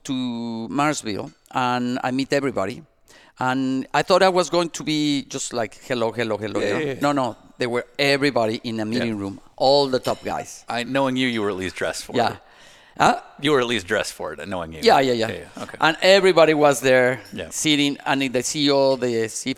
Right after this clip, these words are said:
Speaker 1: F O, and everybody. I mean, everybody was there. So, I mean, we,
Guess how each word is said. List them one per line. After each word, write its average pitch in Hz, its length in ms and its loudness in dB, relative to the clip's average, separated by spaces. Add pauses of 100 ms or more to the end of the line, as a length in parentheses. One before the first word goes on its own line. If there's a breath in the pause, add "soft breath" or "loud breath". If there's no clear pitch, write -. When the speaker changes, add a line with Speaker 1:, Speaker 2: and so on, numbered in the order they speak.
(200)
Speaker 1:
F 127 220 -4
O, 127 400 0
and 113 320 0
everybody. 117 800 0 (240)
I 123 120 -2
mean, 117 420 -4 (120)
everybody 135 460 0
was 107 260 -4
there. 101 260 -4 (680 soft breath)
So, 175 340 2 (640)
I 135 80 0
mean, 151 160 0
we, 190 120 2